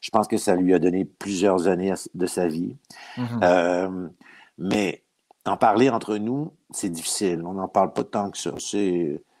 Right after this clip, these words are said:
Speaker 2: Ok.
Speaker 1: c'est quelque, c'est quelque chose, euh, c'est ça, la personne n'est plus là. Au début, c'est absurde, mais c'est, je suis pas le premier à vivre ça. Mais de temps en temps, euh, j'ai une photo chez nous, puis je dois la regarder.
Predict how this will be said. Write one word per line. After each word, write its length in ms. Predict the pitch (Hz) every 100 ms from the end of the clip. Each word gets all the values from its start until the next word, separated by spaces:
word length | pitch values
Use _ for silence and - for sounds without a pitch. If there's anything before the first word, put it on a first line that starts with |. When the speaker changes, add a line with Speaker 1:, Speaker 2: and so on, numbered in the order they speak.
| -
Speaker 2:
Ok. 80 | -
Speaker 1:
c'est 140 | -
quelque, 180 | 131 139
c'est 280 | - - 156
quelque 200 | - 147
chose, 300 | 202 202 123
euh, 400 | 123 - - -
c'est 340 | - - -
ça, 260 | 135 196 98
la 120 | 110
personne 280 | 143 - 175
n'est 80 | 117
plus 180 | -
là. 200 | 104 165
Au 80 | 131
début, 240 | 101 101 160
c'est 160 | 110
absurde, 720 | 90 87 - - 175 123 90 - _ _ -
mais 200 | 85 85
c'est, 500 | - - - 98 82 - _ _ -
je 80 |
suis 80 | -
pas 120 | -
le 60 | 107
premier 280 | - 104 104
à 80 | 92
vivre 280 | 90 107
ça. 380 | 98 175 185 - _ _ _ _ _ _
Mais 460 | 95 104 110 104 - _ _ -
de 120 | 107
temps 240 | 117 156
en 120 | 143 143
temps, 280 | 147 147 151
euh, 520 | 104 95 90 87 71 - - - -
j'ai 160 | 80
une 60 | 98
photo 220 | 104 98
chez 220 | 101 107
nous, 160 | 101 135
puis 340 | - 113 90
je 80 | 78
dois 120 | 101
la 80 | 101
regarder. 540 | 95 101 80 98 95